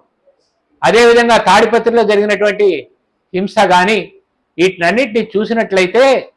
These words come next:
ఈ రాష్ట్రం ఎక్కడికి పోతుందా అనేటువంటి భయం ప్రతి ఒక్క ఓటర్ మహాశయుడికి, ఈ రాష్ట్రంలో ఉండేటువంటి ప్రతి వాళ్ళకి కూడా కలిగింది. కాబట్టే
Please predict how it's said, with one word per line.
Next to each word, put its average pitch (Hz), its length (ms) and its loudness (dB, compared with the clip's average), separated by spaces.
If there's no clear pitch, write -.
ఈ 180 140 2
రాష్ట్రం 226 500 2
ఎక్కడికి 254 460 2
పోతుందా 208 420 0
అనేటువంటి 175 500 -4
భయం 196 500 0
ప్రతి 214 340 0
ఒక్క 185 380 -2
ఓటర్ 175 360 -2
మహాశయుడికి, 156 800 -4
ఈ 131 80 -6
రాష్ట్రంలో 196 560 0
ఉండేటువంటి 170 440 -2
ప్రతి 170 320 -4
వాళ్ళకి 175 380 0
కూడా 156 400 -2
కలిగింది. 190 380 0
కాబట్టే 214 720 0